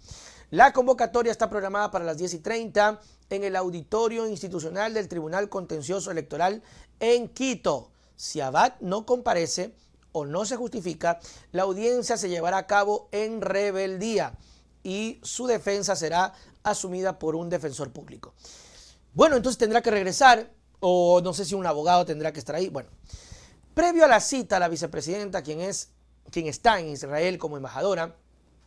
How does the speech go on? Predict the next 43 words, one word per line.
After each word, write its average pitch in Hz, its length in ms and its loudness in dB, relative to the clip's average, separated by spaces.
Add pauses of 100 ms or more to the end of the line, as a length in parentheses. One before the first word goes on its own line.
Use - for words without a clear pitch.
(1000)
también 220 360 2
debe 240 220 6
contestar 214 680 0
al 190 220 0
llamado 208 500 0
en 185 100 -6
un 190 120 -8
plazo 196 300 0
de 180 100 -4
cinco 190 280 -6
días 190 260 -4
a 147 100 -6
partir 156 280 -6
de 185 80 -2
la 170 80 -4
emisión 147 300 -6
de 185 60 -4
la 156 100 -4
cita 190 280 -6
y 170 40 -2
presentar 143 460 -6
las 165 160 -6
pruebas 170 420 -4
de 143 140 -6
descargo. - 500 -12 (540)
El 165 120 -2
pasado 220 380 2
quince 233 320 -4
de 208 80 4
agosto, 208 380 2
Diana 190 240 -4
Jacome 190 340 -6
ingresó 165 380 -4
la 202 80 0
denuncia 175 600 -4 (360)
y 175 80 -6
pidió 185 480 0
que 214 100 -4
se 180 140 -6
suspendan 214 500 -4
sus 170 140 -8
derechos 165 340 -2
políticos. 208 640 -4